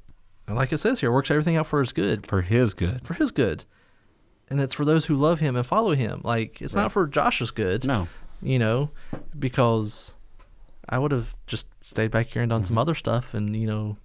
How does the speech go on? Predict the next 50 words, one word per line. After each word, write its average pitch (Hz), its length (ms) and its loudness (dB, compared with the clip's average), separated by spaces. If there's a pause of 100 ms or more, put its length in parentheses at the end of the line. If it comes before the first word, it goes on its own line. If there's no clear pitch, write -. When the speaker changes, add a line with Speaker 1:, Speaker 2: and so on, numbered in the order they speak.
(140)
Speaker 1:
not 117 160 -2
Speaker 2:
Mm-hmm. 117 80 0
Speaker 1:
that 117 80 0
it 107 80 0
wasn't 110 320 -4 (240)
good 139 340 0
that 110 160 0
what 107 140 0
I 98 60 2
was 101 120 0
doing, 110 380 -2
but 113 100 -2
it's 113 80 4
Speaker 2:
Well 143 140 6
Speaker 1:
not 120 180 0
what 117 240 -4 (960)
God 107 200 -2
had 113 280 -4
in 110 100 -4
store 156 220 -2
for - 140 -8
me 92 100 -4
<laughs> - 0 -
today. - 320 4
Speaker 2:
Well, 131 120 8
let, 139 180 4
let 147 120 8
me 147 60 10
give 131 140 8
you 113 60 8
an 104 80 6
example 95 420 2
of 85 80 0
this 85 260 -2 (480)
real 92 140 4
quick - 320 2 (1500)
without 117 220 8
going 107 140 10
into 90 200 4
too 107 120 2
much 90 200 4
detail. 80 360 2 (1400)
There 120 160 8
was 113 120 6
something 139 260 4
going 117 160 8
on 107 100 8
at 104 120 4
the 101 80 2
house 85 400 2